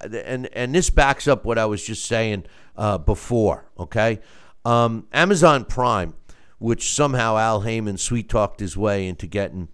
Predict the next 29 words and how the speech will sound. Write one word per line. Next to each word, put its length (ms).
professional 500
boxing 480
on 160
Amazon 500
Prime, 340
which 280
doesn't 300
surprise 500
me. 100
I 60
think, 320
uh, 340
Amazon 500
Prime 320
should 200
have 400
more 220
boxing, 480
just 260
not 240
the 100
P 200
B 200
C, 280
because 320
the 80
P 180
B 160
C 380